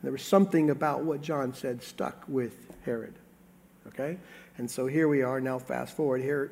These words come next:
Herod hears the stories about Jesus and disciples, and John has now been, he's already been beheaded. And he hears these wonderful, miraculous stories, and what's fl-, what floods back to his mind?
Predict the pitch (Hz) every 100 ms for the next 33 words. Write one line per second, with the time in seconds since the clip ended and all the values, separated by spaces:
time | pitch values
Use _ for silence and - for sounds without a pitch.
0 | - 151 135 135 147 131 127 156 139 131
1 | 127 123 123 147 127 139 - - - -
2 | - - - - - 123 123 - 160 160
3 | 151 131 123 135 156 139 107 143 139 127
4 | 107 - 143 147 143 123 110 - 165 131
5 | 123 151 - - - - - - 120 123
6 | 208 226 196 160 143 156 165 143 151 147
7 | 156 147 143 131 - 160 139 131 131 123
8 | 151 - - 170 165 180 170 139 - 156
9 | - - 131 110 117 123 120